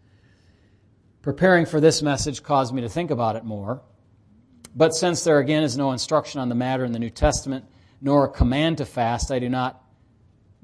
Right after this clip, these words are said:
believe regular fasting is necessary for our spiritual life or sanctification. You know, I was just thinking of a similar thing in the New Testament. Are we ever told about, uh, casting out demons or diagnosing demon possession?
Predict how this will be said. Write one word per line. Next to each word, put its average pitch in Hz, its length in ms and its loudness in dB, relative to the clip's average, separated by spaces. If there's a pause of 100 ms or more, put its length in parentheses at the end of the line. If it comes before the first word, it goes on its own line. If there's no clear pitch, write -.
believe 127 340 0
regular 120 340 -2
fasting 143 640 -6
is 110 160 -14
necessary 120 720 -8
for 117 220 -10
our 110 140 -6
spiritual 120 540 -8
life 110 260 -8
or 107 80 -20
sanctification. 107 960 -12 (640)
You 156 80 0
know, 160 80 4
I - 20 6
was - 220 -2 (220)
just 170 220 -2
thinking 160 260 -4
of 120 60 -4
a 117 60 -8
similar 160 540 0
thing 143 360 -4
in 123 100 -4
the 117 240 -8
New 160 180 0
Testament. 135 520 -4
Are 135 140 0
we 160 140 2
ever 202 160 2
told 175 300 2
about, 139 420 2 (920)
uh, 120 120 -14
casting 151 480 -4
out 139 220 -4
demons 151 560 0 (280)
or 131 200 0
diagnosing 139 800 -2
demon 147 340 -2
possession? 147 640 -6